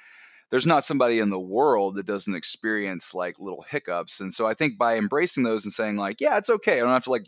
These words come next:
blow my gasket because X, Y, Z happened. I'm only human. It happens to everybody." Uh, it, it makes you more approachable, because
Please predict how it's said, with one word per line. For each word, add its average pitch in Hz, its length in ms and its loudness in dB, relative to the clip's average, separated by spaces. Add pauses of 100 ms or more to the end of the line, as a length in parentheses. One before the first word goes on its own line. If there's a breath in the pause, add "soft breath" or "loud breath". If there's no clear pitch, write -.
blow 117 200 2
my 113 160 0
gasket 101 500 -2
because 98 280 -4
X, - 240 -6
Y, 95 120 -2
Z 101 160 -6
happened. 131 420 0 (360 loud breath)
I'm 185 100 -2
only 139 260 2
human. 110 300 -2
It 104 60 -4
happens 104 340 -2
to 95 60 -4
everybody." 92 640 -6 (580 loud breath)
Uh, 107 240 0
it, 110 160 -2
it 107 140 -4
makes 127 300 2
you 139 120 -4
more 110 880 2 (220)
approachable, 101 800 -2 (180)
because 123 600 0